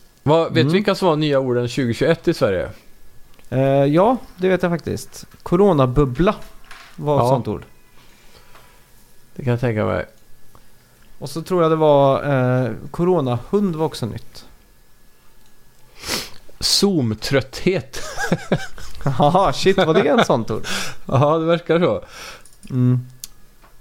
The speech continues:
Speaker 1: Eh, generation corona och maskne. Det vet jag inte vad det innebär, men
Speaker 2: Shit, vad många, vad,
Speaker 1: mycket
Speaker 2: många ord det är då.
Speaker 1: negativitet i nya ord.
Speaker 2: Mm. Fan, det är rätt coola bandnamn här.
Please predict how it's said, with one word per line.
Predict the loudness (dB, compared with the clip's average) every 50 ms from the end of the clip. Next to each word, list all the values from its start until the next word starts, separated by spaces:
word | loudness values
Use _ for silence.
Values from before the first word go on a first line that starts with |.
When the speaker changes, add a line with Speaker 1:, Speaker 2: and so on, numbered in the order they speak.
| -20 -20 -20 -20 -20 -20 -10 -2
Speaker 1:
Eh, | 0 0 2 2 0 0 0 0 0 0 0 0 0 0 0 -2 -2 -4 -4 -4 -2 0
generation | 2 2 2 2 0 0 0 -2 0 -2 0 0 0 -4 -4
corona | 0 0 0 2 2 0 0 0 0 0 0 -2 -2 -4 -8 -20 -12 -4 0
och | 0 0 0 0 -2
maskne. | -2 0 0 0 0 -2 -4 -4 -6 -6 -4 -2 0 0 0 0 -4 -8 -6
Det | -2 -2
vet | -2 0 -2
jag | -2
inte | -4 -2 -4
vad | -4 -2
det | -2
innebär, | -2 -4 -4 -4 -4 -4
men | -4 -4 -6 -6 -8
Speaker 2:
Shit, | -10 -8 -6 -4 -2 0 0 -2 -2 -2 -2
vad | 0 0 2
många, | 2 2 4 4 4 4 4 4 4 4 4 2 2 0
vad, | 0 0 0 0 0 2 2
Speaker 1:
mycket | 2 4
Speaker 2:
många | 4 2 2
ord | 2
det | 4
är | 4
då. | 2
Speaker 1:
negativitet | 4 4 2 2 2 2 0 0 0 0 0 0
i | 0
nya | 2 2 2 2
ord. | 0 0 -2 -4 -6 -10 -14 -16 -16 -16 -16 -16 -16 -18 -20 -20 -20 -18 -16 -10 -4
Speaker 2:
Mm. | 0 2 2 2 0 -2 -6 -12 -16 -18 -18 -18 -18 -20 -20 -20 -20 -20 -20 -20 -20 -20 -20 -20 -20 -20 -20 -20 -20 -20 -12 -2
Fan, | -2 0 2
det | 2 2
är | 2
rätt | 2 0 -2
coola | 0 2 2 2 2 4
bandnamn | 2 2 2 4 4 4 4 4 2
här. | 2 0 0 -4